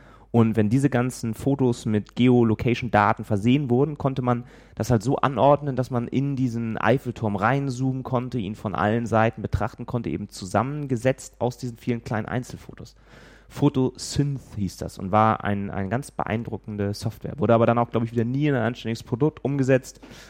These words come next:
Und wahrscheinlich war er deshalb so frustriert, dass er jetzt zu Google gegangen ist und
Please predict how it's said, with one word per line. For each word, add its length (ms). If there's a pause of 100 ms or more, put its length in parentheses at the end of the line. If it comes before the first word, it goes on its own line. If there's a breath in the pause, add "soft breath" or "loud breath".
(200 loud breath)
Und 200
wahrscheinlich 340
war 80
er 40
deshalb 260
so 100
frustriert, 540
dass 160
er 40
jetzt 220
zu 80
Google 280
gegangen 280
ist 160
und 420